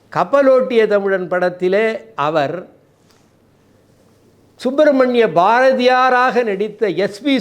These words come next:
சுப்பையாவோடு அவர்கள் நடித்த அந்த, அந்த காட்சிகள்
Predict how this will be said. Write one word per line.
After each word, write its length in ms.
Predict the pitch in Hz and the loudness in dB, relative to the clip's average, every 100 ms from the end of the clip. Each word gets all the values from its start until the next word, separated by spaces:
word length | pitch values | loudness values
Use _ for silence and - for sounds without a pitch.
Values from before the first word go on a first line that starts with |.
| - | -4
சுப்பையாவோடு 760 | 214 196 262 233 185 156 143 120 _ _ _ _ _ | -6 0 2 2 0 -4 -10 -16 _ _ _ _ _
அவர்கள் 480 | 147 156 147 131 131 | -4 -2 -2 -4 -6
நடித்த 800 | 123 143 196 208 - 175 180 175 - - | -6 -4 -6 -6 0 0 0 -2 -10 -12
அந்த, 560 | 131 170 165 156 139 131 | -10 -8 -4 -2 -2 -6
அந்த 320 | 143 180 170 160 143 131 127 123 117 _ _ _ | -10 -4 0 0 0 -4 -6 -8 -12 _ _ _
காட்சிகள் 640 | - 185 - 185 143 | -6 -4 -6 -12 -14